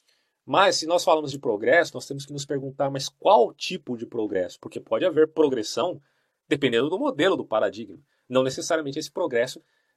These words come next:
ah, ah, tenha uma amplitude universalizada, e sim linearizada.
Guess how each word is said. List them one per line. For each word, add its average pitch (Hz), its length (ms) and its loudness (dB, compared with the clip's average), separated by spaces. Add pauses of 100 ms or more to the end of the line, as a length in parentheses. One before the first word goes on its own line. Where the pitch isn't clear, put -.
ah, 110 300 -8
ah, 104 300 -12
tenha 135 600 0
uma 117 400 -10 (160)
amplitude 143 480 -8
universalizada, 147 1040 -4
e 113 80 -12
sim 131 400 -10 (280)
linearizada. 131 1000 -4